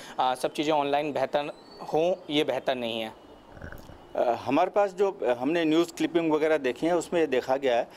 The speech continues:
Speaker 2: कि कई लोगों ने जिस ऑनलाइन एग्जाम को जो है एक प्रोफेशन बना लिया है और वो छात्रों से जो है एक काफ़ी, ए, पैसा लेके वो बोलते हैं कि हम जो हैं आपकी इसमें मदद करेंगे। और इसके ऊपर शायद पुलिस ने भी रेड डाली हैं और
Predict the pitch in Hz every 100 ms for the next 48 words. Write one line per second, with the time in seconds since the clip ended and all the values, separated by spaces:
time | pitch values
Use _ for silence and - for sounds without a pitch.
0 | - - - 175 175 185 180 151 160 190
1 | 185 185 165 165 - - - 123 143 160
2 | 170 180 127 104 120 135 160 170 170 170
3 | 151 131 120 156 - 131 147 - 123 -
4 | 147 170 143 135 110 104 98 92 156 -
5 | - - - 143 196 185 123 117 156 180
6 | 175 175 160 139 139 156 110 151 - -
7 | 120 120 185 190 160 - - - - 127
8 | 123 123 123 117 113 110 127 131 190 185
9 | 160 151 143 123 123 156 160 151 120 143
10 | 143 127 123 139 123 - 135 117 123 113
11 | 101 104 - 95 92 87 - - - -
12 | 131 127 - 170 175 - 160 160 135 147
13 | 147 170 151 135 135 135 113 117 139 143
14 | 139 135 -